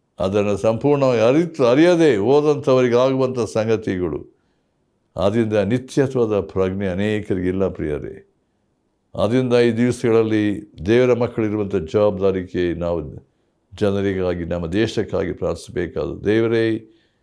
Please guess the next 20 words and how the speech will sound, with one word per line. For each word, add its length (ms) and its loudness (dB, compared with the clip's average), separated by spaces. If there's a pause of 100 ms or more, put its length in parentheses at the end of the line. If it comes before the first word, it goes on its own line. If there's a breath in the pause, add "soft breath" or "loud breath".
(460 soft breath)
ನಮ್ಮ 180 -8
ದೇಶವನ್ನು 520 -2
ಕರುಣಿಸು, 720 -6
ಜನರನ್ನು 540 2
ಕರುಣಿಸು, 640 -2
ರಕ್ಷಿಸು. 800 -2 (880)
ಯಾಕೆಂದರೆ 640 2
ಈ 40 6
ಒಂದು 260 0
ಕೃಪೆಯ 300 2
ಕಾಲವನ್ನು 920 0
ಯಾರು 360 2
ತಾತ್ಸಾರ 460 -2
ಮಾಡಬಾರ್ದು. 440 -4
ನಮ್ಮ 120 -6
ಕುಟುಂಬದವರು, 1000 0 (160)
ನಮ್ಮ 100 -6
ಸಂಬಂಧಿಕರು, 680 0
ನಮ್ಮ 220 -4
ಸ್ನೇಹಿತರು. 960 -2